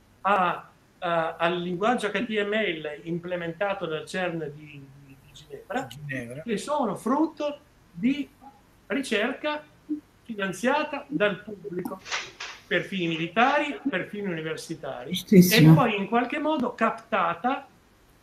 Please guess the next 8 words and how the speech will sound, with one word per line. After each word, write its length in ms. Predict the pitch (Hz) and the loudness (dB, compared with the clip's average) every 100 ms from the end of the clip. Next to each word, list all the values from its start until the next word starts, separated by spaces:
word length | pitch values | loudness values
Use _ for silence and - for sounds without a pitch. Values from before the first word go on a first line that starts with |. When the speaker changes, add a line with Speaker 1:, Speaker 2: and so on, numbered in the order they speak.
| - | -16
Speaker 1:
e, 100 | - | 0
e 380 | 123 120 - 135 | 2 4 4 2
di 120 | 180 | 0
cui 200 | 180 277 | -6 -6
si 140 | - 208 | -4 0
è 40 | |
appropriato 1040 | 170 - 233 269 262 214 196 226 - - - | -2 -2 -2 -2 -2 -2 0 -2 -4 -8 -6
il 400 | 190 180 196 | -6 -4 -4